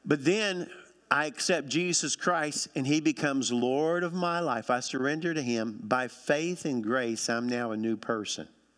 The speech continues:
I have a new nature, a fresh start, but now my nature is to become like the nature of Christ. So now when you hit me, I don't hit you back.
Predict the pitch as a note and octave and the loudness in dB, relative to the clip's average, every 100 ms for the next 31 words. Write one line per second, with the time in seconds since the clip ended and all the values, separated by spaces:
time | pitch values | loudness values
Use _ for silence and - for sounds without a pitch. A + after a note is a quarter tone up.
0 | _ _ _ _ _ _ _ _ - - | _ _ _ _ _ _ _ _ -20 -20
1 | - - - A2+ C3+ C3+ B2 C3 B2 A#2 | -20 -6 -4 0 0 0 0 -2 -2 -4
2 | - A2 A2+ A#2 A#2+ A#2+ B2 A2+ A#2 A2+ | -4 -2 2 2 2 0 -2 -2 0 -2
3 | - - - G2+ - C#3 E3 - B2+ A2 | -6 -10 -8 -8 0 0 0 -2 -2 0
4 | A2 - - - - B2+ A#2 B2+ C#3+ G3 | 0 -4 -14 -16 -2 0 2 2 2 0
5 | F#3 B2 A#2 B2+ A#2+ C3 E3 D#3+ - A#2 | -2 0 2 2 2 0 0 -2 -2 -2
6 | - B2+ A#2 - A#2 A#2+ A#2 - B2+ A#2+ | 2 2 2 -2 -2 0 -2 -2 0 0
7 | A2+ A2 - _ _ _ _ _ _ A#2 | -2 -6 -10 _ _ _ _ _ _ -2
8 | A2+ A2+ A2 A2 G#2 G#2+ F#2 - A2+ F2+ | 0 -2 0 0 -2 -4 -4 -4 -4 -4
9 | D#2 - - - _ _ _ - - - | -8 -14 -16 -20 _ _ _ -20 -14 -4
10 | - A#2+ B2+ D#3+ F3+ D#3+ D3 A#2+ - - | 0 2 2 2 0 0 2 0 -4 -6
11 | A#2+ C3 B2+ B2 A2 - - - _ - | 0 2 4 2 0 -4 -18 -20 _ -16
12 | - F3 F#3+ - A2+ A2 A2+ B2+ - - | 0 2 2 -2 -2 0 0 -2 -8 -20
13 | - A2 C3 A#2+ B2 B2 - C3 - - | -4 -2 0 2 0 0 0 0 0 -2
14 | G#2+ F2+ - - - | -2 -2 -8 -8 -14